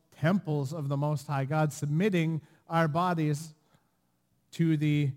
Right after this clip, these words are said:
influence and power of something other than God. That's why we call it being under the influence. Our decisions, our will, our reason, our discharge of God's wisdom,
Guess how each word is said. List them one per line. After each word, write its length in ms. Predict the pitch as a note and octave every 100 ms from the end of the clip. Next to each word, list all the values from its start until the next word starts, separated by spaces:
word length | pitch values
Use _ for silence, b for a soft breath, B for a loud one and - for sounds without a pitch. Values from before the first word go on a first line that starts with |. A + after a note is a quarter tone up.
| - -
influence 720 | F3 F3+ - D3 C3+ C3+ C3+
and 220 | - B2+
power 400 | A#2 E3 D#3 C#3
of 120 | C3 A#2+
something 380 | D3 C3+ C3+
other 220 | C3 C#3 C3
than 180 | B2+
God. 340 | C3 C#3+ B2 A#2 - _ _ _ _ _ _ _ _ -
That's 200 | E3 D3
why 220 | F#3+ F#3
we 140 | E3+
call 320 | D3 E3+ G3 F3
it 140 | D3+
being 280 | E3+ E3+ E3+ F3
under 420 | F#3+ F#3+ F3+ D#3+
the 200 | D#3 D#3+
influence. 680 | G3+ F3 E3 B2 A#2+ - - _ _ _ _ _ -
Our 120 | D#3+ D#3
decisions, 760 | D3+ - G3 G3 F3 G3 F#3+
our 220 | E3 D#3 C3+
will, 580 | D3 F#3+ F#3 F#3 F3+ E3+
our 160 | C#3
reason, 640 | C3+ D3+ F#3+ F#3 F3+ F3
our 220 | F3 C#3 C#3
discharge 720 | D3 F#3+ - - F#3 E3+ D3+
of 160 | C#3+
God's 280 | D#3 D3 C3+
wisdom, 560 | C3+ D#3+ F3 G3 G3+